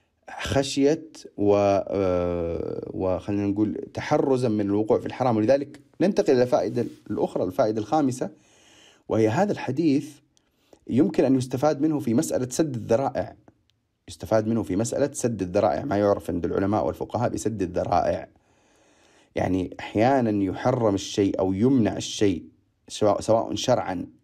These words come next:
أو يفتي الفقهاء بمنعه حماية أو سداً لذريعة الوصول إلى شيء محرم. وهذا طبعًا باب فقهي أو باب، آه، يعني يحتاج إلى فقه أقصد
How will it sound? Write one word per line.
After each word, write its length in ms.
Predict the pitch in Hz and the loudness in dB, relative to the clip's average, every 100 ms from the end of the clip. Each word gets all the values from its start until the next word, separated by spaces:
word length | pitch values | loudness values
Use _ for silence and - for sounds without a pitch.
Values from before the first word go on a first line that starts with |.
| - | -2
أو 360 | 123 139 104 - - _ _ _ _ | 2 2 -2 -10 -20 _ _ _ _
يفتي 360 | - 127 123 117 | 0 0 2 -2
الفقهاء 580 | 90 101 - 98 117 - | 0 -2 0 2 2 2
بمنعه 720 | 98 104 127 101 104 123 185 - _ _ _ _ _ _ _ _ _ - | 0 2 2 2 2 0 -2 -6 _ _ _ _ _ _ _ _ _ -14
حماية 680 | - 143 156 202 208 190 175 | 0 4 6 6 2 0 2
أو 400 | 196 214 - 143 | 2 2 0 0
سداً 440 | 131 220 180 156 220 | 2 0 2 2 2
لذريعة 560 | 175 147 151 185 147 147 | 4 4 4 2 0 -2
الوصول 440 | 120 107 143 143 | -4 -4 -2 -2
إلى 300 | 107 110 113 | 0 2 2
شيء 480 | 110 120 - 117 156 - - | 0 -4 -2 -2 -2 -6 -10
محرم. 640 | 98 - 98 85 85 82 _ _ _ _ - | -8 -4 -4 -4 -8 -10 _ _ _ _ -10
وهذا 260 | 139 185 135 | 0 0 0
طبعًا 320 | 123 120 123 | -2 -2 0
باب 340 | 123 135 175 - _ _ | 0 0 -6 -18 _ _
فقهي 720 | - - 208 - 117 139 165 | -12 -8 -8 -6 -4 -2 0
أو 140 | 110 113 | 0 2
باب، 320 | 123 123 123 - - | 2 0 -2 -14 -8
آه، 240 | 101 101 | -4 -2
يعني 360 | 101 98 98 87 | 0 -2 -2 -6
يحتاج 400 | - - 127 123 | -6 -2 0 0
إلى 200 | - 101 | 0 0
فقه 300 | 156 151 - | 0 -2 -6
أقصد 480 | - - - - | -10 -10 -12 -12